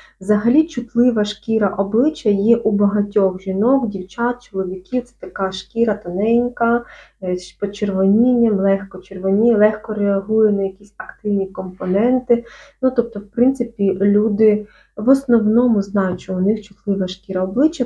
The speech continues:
причому вона може бути, мати жирний тип шкіри, або сухий, або нормальний. Тобто, е,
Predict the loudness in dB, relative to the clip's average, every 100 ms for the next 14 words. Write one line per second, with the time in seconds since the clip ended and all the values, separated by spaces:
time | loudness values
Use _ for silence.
0 | -4 -8 -2 2 4 4 2 0 0 -2
1 | -2 -6 -4 -4 -2 -4 -2 0 0 0
2 | -4 2 2 2 -6 -6 -14 -18 -6 -2
3 | -2 -2 -8 -10 -10 -10 -14 -4 0 0
4 | -4 -20 -20 _ -2 2 2 2 2 2
5 | 2 -2 -6 -10 -18 _ -4 -2 -2 -2
6 | -4 -4 -2 -2 -2